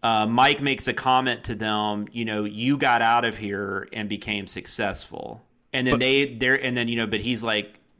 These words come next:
Speaker 1: and so basically they make a comment along the lines of, I don't remember exactly what they say, but he's like, you know, "You were able to be successful because you left." And then I think it's like Eddie says something like, "But you stayed back here and basically weren't successful,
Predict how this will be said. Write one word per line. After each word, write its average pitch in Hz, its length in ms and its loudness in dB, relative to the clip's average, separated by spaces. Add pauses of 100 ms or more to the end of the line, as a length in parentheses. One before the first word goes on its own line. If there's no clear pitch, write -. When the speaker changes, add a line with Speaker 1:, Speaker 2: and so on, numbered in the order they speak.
(340)
Speaker 1:
and 120 160 -4
so 123 160 2
basically 127 520 0
they 120 160 0
make 113 180 -4
a 110 40 -4
comment 110 360 -2
along 107 260 -2
the 107 60 -6
lines 107 300 -4
of, 110 60 -14
I - 80 -6
don't 160 100 -2
remember 147 180 -6
exactly 117 360 -4
what 107 180 -10
they 107 100 -6
say, 107 380 -6
but 95 120 -10
he's 110 180 -10
like, 107 160 -8
you 117 60 -8
know, 107 60 -8
"You 127 200 -6
were 131 80 -4
able 117 180 -6
to 104 60 -14
be 110 100 -10
successful 110 560 -8
because 101 320 -12
you 98 120 -14
left." 98 640 -6 (480)
And 117 140 -6
then 113 100 2
I 110 100 2
think 135 260 -6
it's 113 160 -8
like 104 260 -6
Eddie 117 340 -4
says 107 260 -8
something 107 280 -8
like, 101 200 -6
"But 123 120 -4
you 120 220 -4
stayed 117 360 -4
back 104 280 -2
here 101 640 -8
and 117 140 -6
basically 110 400 -8
weren't 120 280 -4
successful, 98 840 -8